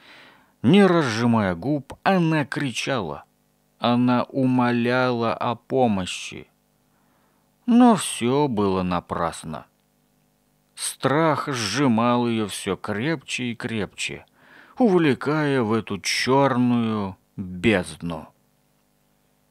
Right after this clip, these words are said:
И вдруг, неожиданно, она вновь обрела почву под ногами. Она почувствовала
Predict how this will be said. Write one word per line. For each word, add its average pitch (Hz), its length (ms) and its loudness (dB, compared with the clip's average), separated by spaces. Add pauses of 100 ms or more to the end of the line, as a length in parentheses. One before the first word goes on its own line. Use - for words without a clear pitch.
(3250)
И 104 100 4
вдруг, 156 540 2 (760)
неожиданно, 143 1080 6 (760)
она 202 380 6
вновь 175 640 6
обрела 104 580 2
почву 101 600 -4
под 95 220 -6
ногами. 87 600 -6 (800)
Она 175 320 4
почувствовала 143 1120 -4